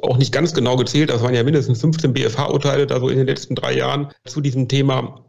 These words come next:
von denen einige ja auch noch nicht abgeschlossen sind, ne, die dann zum Bundesverfassungsgericht gegangen sind, von da aus dann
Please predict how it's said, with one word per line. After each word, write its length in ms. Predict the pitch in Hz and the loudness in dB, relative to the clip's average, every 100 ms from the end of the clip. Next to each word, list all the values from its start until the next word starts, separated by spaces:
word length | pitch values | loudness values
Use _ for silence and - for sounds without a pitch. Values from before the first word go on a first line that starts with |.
| - | -6
von 180 | 131 123 | -2 0
denen 180 | 131 | 0
einige 320 | 127 131 139 127 | 0 -2 0 0
ja 120 | 107 | -2
auch 160 | 107 | -4
noch 100 | 123 | -6
nicht 160 | 113 117 | -6 -8
abgeschlossen 500 | 156 180 156 151 151 | -6 -6 -2 -2 0
sind, 300 | 131 139 143 | 0 0 0
ne, 160 | 143 151 | -2 -2
die 80 | |
dann 160 | - 113 | -2 -4
zum 180 | 113 104 | -2 -2
Bundesverfassungsgericht 760 | 127 113 123 160 147 - 139 | 0 0 -2 -2 -4 -4 -6
gegangen 320 | 123 131 135 123 | -2 0 2 2
sind, 320 | 135 135 123 | 2 0 0
von 160 | 110 | -2
da 140 | 110 120 | 0 0
aus 280 | - 117 - | -2 -2 -4
dann 320 | 120 117 | -2 0